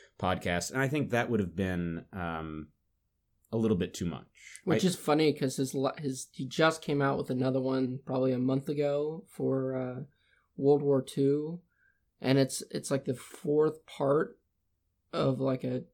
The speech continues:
Speaker 2: five part series, I think, that's all on World War Two. And it was four hours about, like, everything that led into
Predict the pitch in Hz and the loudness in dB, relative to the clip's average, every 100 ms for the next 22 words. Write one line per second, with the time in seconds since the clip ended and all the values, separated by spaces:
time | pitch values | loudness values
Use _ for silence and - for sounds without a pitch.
0 | _ - 139 139 131 - 135 135 - 135 | _ -12 -4 -2 -2 0 -2 -2 -2 2
1 | 143 143 143 143 147 156 160 - _ _ | 2 2 -2 -2 -4 -4 -8 -18 _ _
2 | _ - - 147 135 139 139 135 135 135 | _ -14 -4 2 4 4 2 0 0 0
3 | 131 - 131 135 147 175 _ _ _ 135 | 0 0 0 2 0 -2 _ _ _ -2
4 | 131 131 - - 151 156 156 139 135 131 | 0 0 -2 -4 2 4 6 4 2 0
5 | 131 135 135 - - 131 131 - 156 143 | -2 -4 -6 -10 -4 -2 -2 -4 -4 -6
6 | - - _ _ _ _ _ _ _ _ | -8 -18 _ _ _ _ _ _ _ _
7 | - 143 143 147 143 135 123 131 131 131 | 0 2 2 2 4 4 4 4 6 6
8 | 135 127 143 135 131 | 4 2 2 4 4